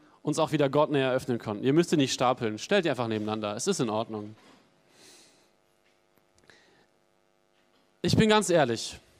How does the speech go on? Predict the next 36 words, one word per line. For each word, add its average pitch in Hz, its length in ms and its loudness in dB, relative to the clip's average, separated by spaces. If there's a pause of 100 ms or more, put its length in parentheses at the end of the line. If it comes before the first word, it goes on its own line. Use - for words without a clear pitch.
(960)
wenn 175 140 2
ich 214 80 2
auf 180 80 0
diese 185 180 -2
Zeit 254 300 0
zurückgucke, 180 680 0 (2500)
dann 151 360 -2 (420)
freue 135 280 0
ich 113 120 -6
mich 107 140 -6
darüber, 107 280 -4
dass 107 120 -4
das 117 120 -8
passiert - 380 -6
ist. - 240 -12
Es - 160 -6
war 165 80 0
schön, 127 460 4
es - 160 -6
war 143 80 2
gut. 143 420 -2 (1200)
Manche 240 220 2
Sachen 185 260 4
waren 151 120 4
auch 127 120 0
nervig. 107 720 -4 (500)
Vielleicht - 280 -4
wart 110 120 -4
ihr 185 140 2
mal 170 160 2
nervig, 156 420 -2
vielleicht 160 220 0
war 208 100 4
ich 262 120 0
mal 156 120 4
nervig. 127 500 -2